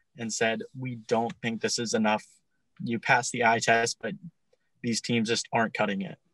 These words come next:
And I don't know if the committee looks at a Coastal Carolina and s-, says, "Oh, this is markedly better than who you've been playing. We'll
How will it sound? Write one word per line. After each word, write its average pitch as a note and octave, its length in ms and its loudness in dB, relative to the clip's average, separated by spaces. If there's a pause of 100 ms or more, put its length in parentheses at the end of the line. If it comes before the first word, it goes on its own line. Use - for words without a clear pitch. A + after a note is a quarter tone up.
(560)
And A#2 340 4 (400)
I C#3 200 6
don't G3 280 0
know E3+ 120 4
if E3 100 2
the E3 80 -4
committee E3 380 0
looks D#3 280 0
at C#3+ 80 2
a C3+ 60 -2
Coastal - 340 0 (140)
Carolina B2+ 460 0
and B2 140 -6
s-, - 260 -14 (200)
says, B2 480 0 (680)
"Oh, C#3 140 4
this C#3 200 -2
is B2+ 180 -2
markedly A#2+ 540 0
better A#2 400 6
than - 480 -2 (200)
who C3 140 -4
you've B2+ 260 -4
been A#2 200 2
playing. B2+ 420 0
We'll A#2 180 4